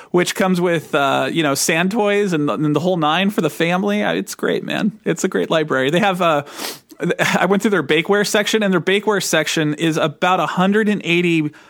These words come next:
mostly different types of cake pans, like, in different shapes. You know, you can get, like, the pumpkin or, uh, you know, like, uh, like a Santa Claus, or as Carvel Ice Cream does it, that's just everything, including Fudgy the Whale. It just matters how you turn it.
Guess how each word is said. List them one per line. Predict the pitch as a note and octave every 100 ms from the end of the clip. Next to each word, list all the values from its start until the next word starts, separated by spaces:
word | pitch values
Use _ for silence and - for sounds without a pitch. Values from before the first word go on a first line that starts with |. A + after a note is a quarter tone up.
| - -
mostly | D3+ E3+ A3 - B3
different | G#3 F3 E3 F3+
types | F3+ F3
of | -
cake | - D3+ -
pans, | F#3+ F#3+ G#3+ G#3
like, | D3+
in | D3
different | C#3+ C#3+ C#3
shapes. | C3+ - F3+ - - - - - - _
You | F3
know, | F3
you | F#3
can | E3
get, | E3+
like, | C#3+ C#3+
the | -
pumpkin | F3 E3+ - E3+ E3 F3 F3 - -
or, | C#3+ C#3 C3+ C3 B2+ C3
uh, | D3 C3 B2 B2+
you | C#3+
know, | C#3 C3
like, | B2+ B2+ B2
uh, | B2 A2+ A2+
like | B2+
a | A#2+
Santa | - D3 D#3+
Claus, | - F3 E3+ E3+ E3+ E3
or | - D3+ D3 C#3+ B1+ B1
as | - C#3+ D3 -
Carvel | - D3 C#3+
Ice | C3+ D3
Cream | - B2+
does | B2+ B2
it, | B2+
that's | C3+ -
just | C3+
everything, | C3+ C3+ C3+ C3
including | C3 B2 D3+ B2
Fudgy | A#2+ A#2+ A#2
the |
Whale. | A#2 A#2+ C3
It |
just | C3+
matters | - B2+ C3
how | C3
you | A#2+
turn | - C3
it. | B2 C#3+